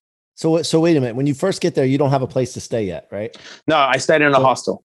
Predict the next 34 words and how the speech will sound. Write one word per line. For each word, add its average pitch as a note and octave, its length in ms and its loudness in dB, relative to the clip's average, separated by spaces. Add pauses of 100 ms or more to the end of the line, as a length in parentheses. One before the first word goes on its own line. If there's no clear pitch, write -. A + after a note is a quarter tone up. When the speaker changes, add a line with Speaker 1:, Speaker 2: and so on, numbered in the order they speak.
(120)
Speaker 1:
So, B2 400 2
okay. G#2+ 320 0 (100)
So - 160 -6
you A2 60 0
stayed C3 200 0
at A#2+ 80 0
a A2 40 -2
hostel A2+ 400 0
and A2+ 120 0
then A2+ 120 0
you A#2 120 -2
went A#2 240 -4
look C#3 140 -2
Speaker 2:
Yeah. - 40 -4
Speaker 1:
for G#2 140 -4
jobs. F#2 540 -6 (280)
Speaker 2:
I C#3+ 100 -2
got E3+ 180 4
a E3 80 4
job E3 340 2
in D#3+ 100 2
a, D3+ 280 4
uh, C#3 220 2 (120)
jewelry E3 460 4
store. G2+ 320 -8
Crazy E3 400 -2
story. B2 520 -2 (120)
I C3 40 -4
just D3 200 -10
went E3 220 0
to F3 100 -2
a D#3 60 0
jewelry D3+ 380 2
store. C3 400 -2